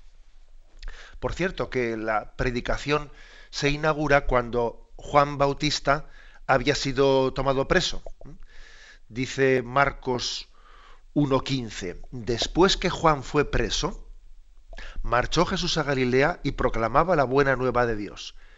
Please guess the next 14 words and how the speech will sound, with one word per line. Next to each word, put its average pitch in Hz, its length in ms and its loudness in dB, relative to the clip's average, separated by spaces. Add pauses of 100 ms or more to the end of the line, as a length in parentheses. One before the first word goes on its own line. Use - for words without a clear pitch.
(360)
El 113 160 -6
tiempo 165 320 0
se 156 100 -4
ha 156 40 0
cumplido. 80 580 -8 (320)
El 123 180 2
reino 156 300 4
de 147 80 4
Dios 143 220 2
está 123 260 -2
cerca, 160 420 -2
convertíos 127 760 -4
y 110 40 -10
creed 123 260 -4